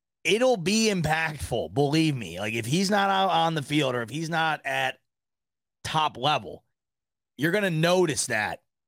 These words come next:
if Jordan Poyer and Micah Hyde aren't, aren't out there.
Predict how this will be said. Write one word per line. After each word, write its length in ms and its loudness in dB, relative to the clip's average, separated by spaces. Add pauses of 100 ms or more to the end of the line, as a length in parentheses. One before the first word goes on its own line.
(400)
if 200 0
Jordan 320 2
Poyer 280 2
and 80 -2
Micah 220 0
Hyde 260 -2
aren't, 220 -10 (140)
aren't 200 -2
out 180 -4
there. 140 -16